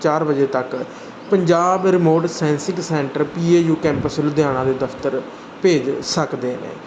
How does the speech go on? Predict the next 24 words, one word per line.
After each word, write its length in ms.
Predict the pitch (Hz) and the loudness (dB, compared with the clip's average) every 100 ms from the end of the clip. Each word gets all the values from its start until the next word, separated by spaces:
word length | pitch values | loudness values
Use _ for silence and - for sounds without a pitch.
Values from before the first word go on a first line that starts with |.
| - - | -18 -6
ਤੇ 60 | 196 | 2
ਦੋਸਤੋ, 600 | 220 214 - 226 208 208 - - - - - - | 4 4 2 4 4 2 -6 -14 -18 -18 -18 -4
ਦਿੱਤੀ 300 | 170 202 247 | 0 0 4
ਹੋਈ 220 | 226 226 226 | 4 6 4
ਮਿਤੀ 300 | 208 208 214 | 2 2 2
ਪੱਚੀ 380 | 214 208 220 | 2 0 -2
ਪੰਜ 240 | 214 196 185 | 0 0 2
ਦੋ 120 | 180 | 4
ਹਜ਼ਾਰ 180 | 180 175 | 4 4
ਪੱਚੀ 340 | 180 185 208 | 2 -2 0
ਤੋਂ 120 | 196 | 2
ਬਾਅਦ 380 | 165 151 151 151 | 4 4 4 2
ਜੇਕਰ 280 | 151 151 156 | 2 4 4
ਕੋਈ 400 | 151 160 143 131 - 170 | 4 4 4 2 -2 -2
ਐਪਲੀਕੇਸ਼ਨਸ 680 | 170 175 170 165 165 - - | 0 2 2 2 2 -2 -2
ਭੇਜਦਾ 340 | 208 170 135 143 | 4 4 4 2
ਹੈ 100 | 143 | 2
ਤੇ 180 | 143 156 | 2 2
ਇਹਨਾਂ 240 | 156 147 | 2 2
ਨੂੰ 140 | 143 | 2
ਜਿਹੜਾ 200 | 135 135 | 2 2
ਵਿਚਾਰਿਆ 600 | 131 139 151 131 131 127 156 | 2 0 0 0 0 -2 -2
ਨਹੀਂ 280 | 160 139 131 120 117 151 | 0 0 -2 -8 -8 -4
ਜਾਵੇਗਾ। 500 | 139 135 127 127 - | 0 0 -2 -8 -10